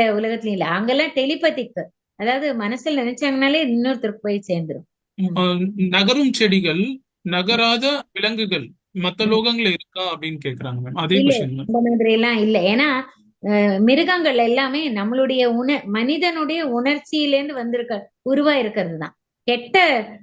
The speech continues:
Speaker 1: உணர்ச்சிகள்ல தான் ரொம்ப கொடூரமான மிருகங்களை உருவாக்கியிருக்கு.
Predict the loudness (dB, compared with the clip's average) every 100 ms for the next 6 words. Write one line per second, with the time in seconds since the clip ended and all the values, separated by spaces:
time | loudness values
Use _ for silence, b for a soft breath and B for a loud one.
0 | -2 4 6 6 2 2 4 2 0 0
1 | 2 2 2 2 2 2 2 4 4 4
2 | 2 -4 -12 -4 0 0 0 0 0 0
3 | -2 -2 -10 -12